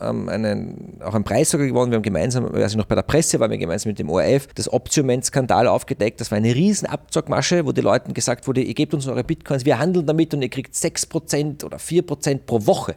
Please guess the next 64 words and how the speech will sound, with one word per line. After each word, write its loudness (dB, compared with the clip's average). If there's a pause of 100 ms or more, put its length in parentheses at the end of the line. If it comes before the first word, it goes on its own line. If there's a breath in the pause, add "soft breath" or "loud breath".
was -2
völlig 2
gestört -4
ist. -8
Die 2
Leute 4
haben 0
das -2
trotzdem 0
gemacht, -2
weil 2
sie 0
einfach -6
gierig 4
waren. -10
Ja, 0
die -4
Gier 2
ist 2
schon 2
ein 4
Hund. 0
Ja, -2
und -6
die -2
Gier 4
kennen 0
wir 2
alle, 4
die -4
hat -2 (260)
jeder, 0
der 4
irgendwie 0
Geld 0
anlegt, -2
ähm, 0
wird 0
von -2
irgend-, -2
von 0
irgend-, 2
irgendwie 0
gepackt. 0
Und, 4
und 2
ja, 8
es 2
gibt -2
da 6
viele 4
Betrüger, 4
einerseits 2
was 0
Bitcoin 0
betrifft, 0
andererseits 2
im, -4
im -4
Kryptomarkt 0
generell, 4
ähm, 2
entweder 0
durch, 0